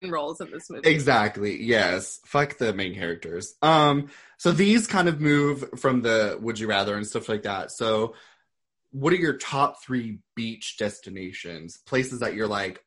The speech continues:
Speaker 2: "Oh, I, I just, if, if somebody came to you, handed you, like,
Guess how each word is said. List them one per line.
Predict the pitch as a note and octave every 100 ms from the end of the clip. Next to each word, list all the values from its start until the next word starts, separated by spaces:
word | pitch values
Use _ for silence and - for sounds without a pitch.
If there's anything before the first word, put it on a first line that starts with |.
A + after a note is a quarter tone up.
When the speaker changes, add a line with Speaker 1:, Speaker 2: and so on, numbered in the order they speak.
| -
Speaker 2:
"Oh, | A#2+ C3 C3+ - - -
I, | A2+ A2+
I | A2+
just, | A2+ G#2 - _
if, | A2+ A2 _ - -
if | C#3+ C#3
somebody | G3 G3 G3 F#3+ F3+
came | F3+ E3+ D#3
to | E3
you, | D3 C#3+ C#3+ C#3 - _ -
handed | D3 D3+ C#3
you, | D3
like, | B2 A#2+ A2